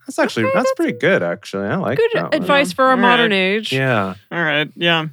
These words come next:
Speaker 1: Yeah. Take that to the interwebs. Let's just take all the
Speaker 2: <laughs>
Speaker 1: firewood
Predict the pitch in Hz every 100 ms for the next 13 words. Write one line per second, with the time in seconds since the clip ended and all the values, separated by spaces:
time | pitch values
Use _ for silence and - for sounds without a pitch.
0 | 123 117 104 92 - 131 113 117 107 98
1 | 85 82 90 85 85 80 - - - 156
2 | - 254 - 220 170 170 196 - 156 147
3 | 143 143 135 131